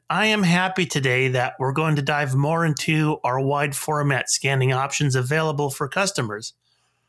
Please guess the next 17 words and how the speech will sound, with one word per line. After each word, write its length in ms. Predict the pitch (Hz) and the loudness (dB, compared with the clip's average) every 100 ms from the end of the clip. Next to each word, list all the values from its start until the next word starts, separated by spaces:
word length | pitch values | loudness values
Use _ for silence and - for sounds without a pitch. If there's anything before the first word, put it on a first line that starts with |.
| _ - | _ -2
With 200 | 214 - | -2 0
that 160 | 214 | -2
said, 380 | - 139 123 160 - - - _ _ | 0 0 0 -2 -8 -20 -20 _ _
we 160 | 180 196 | 0 2
have 260 | 190 175 | 2 0
one 340 | 160 175 185 185 | 0 2 2 0
of 200 | 165 135 | -2 -2
the 60 | |
top 360 | 135 - 196 - | -4 -2 -2 -2
candidates 480 | - 202 196 165 - | -2 0 0 0 0
in 80 | 165 | 0
the 60 | |
field 420 | 160 165 143 143 | 0 0 0 0
to 140 | 139 143 | -2 -4
complement 640 | - 185 180 170 151 139 | -2 -2 0 0 0 0
this 120 | 139 | -4
discussion, 720 | 131 - - 175 165 117 104 | -2 -2 0 0 -2 -4 -10